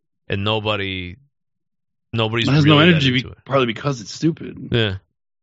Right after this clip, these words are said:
Speaker 1: Well, it used to, like,
Speaker 2: Yeah.
Speaker 1: conservatism used to be stupid and have energy.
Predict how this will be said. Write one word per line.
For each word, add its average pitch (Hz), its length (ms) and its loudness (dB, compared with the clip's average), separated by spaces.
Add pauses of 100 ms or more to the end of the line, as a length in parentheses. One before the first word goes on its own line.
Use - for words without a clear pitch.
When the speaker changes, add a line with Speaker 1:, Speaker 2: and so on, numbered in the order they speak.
(260)
Speaker 1:
Well, 143 120 0
it 160 80 -6
used 220 200 -4
to, 226 60 -2
like, 185 180 0
Speaker 2:
Yeah. - 80 -14
Speaker 1:
conservatism 226 460 -4
used 196 100 -4
to 185 60 -10
be 175 60 -4
stupid 160 320 -4
and 131 80 -2
have 110 120 -2
energy. 117 440 -8